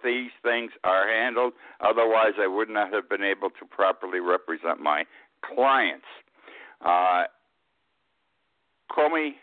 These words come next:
is wrong. Let's go back to July.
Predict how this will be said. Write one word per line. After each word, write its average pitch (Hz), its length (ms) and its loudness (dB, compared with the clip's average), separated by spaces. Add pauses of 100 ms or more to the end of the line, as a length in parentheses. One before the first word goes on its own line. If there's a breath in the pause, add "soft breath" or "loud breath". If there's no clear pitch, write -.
(240)
is 92 120 -6
wrong. 85 380 0 (680 soft breath)
Let's 117 180 0 (100)
go 147 60 0
back 127 360 -2
to 127 100 -12
July. 90 680 -2